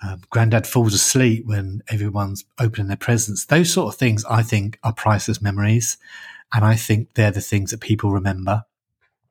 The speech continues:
So I think these are good. Um, and there will be some wonderful moments and, and not so wonderful moments. And remember the good ones, you know, rem-, remember all the good times.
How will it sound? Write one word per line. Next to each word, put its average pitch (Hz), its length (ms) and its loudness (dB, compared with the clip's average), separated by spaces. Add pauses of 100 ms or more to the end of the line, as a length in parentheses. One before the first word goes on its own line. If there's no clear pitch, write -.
(160)
So - 180 2
I 123 80 4
think 110 220 0
these 101 180 -2
are 101 40 -4
good. 95 240 -4 (840)
Um, 135 480 2 (220)
and 147 100 2
there 160 80 6
will 175 80 4
be 165 80 2
some 151 160 2
wonderful 151 300 2
moments 143 500 -2
and, 113 240 2
and 120 100 2
not 131 160 -2
so - 100 -4
wonderful 107 340 0
moments. 101 400 0
And 117 80 4
remember 165 280 4
the 147 60 0
good 165 240 0
ones, 95 480 -4
you 104 60 -2
know, 123 260 0
rem-, 135 260 -4
remember 135 380 0
all 135 100 2
the 113 80 2
good 117 220 0
times. 101 580 -4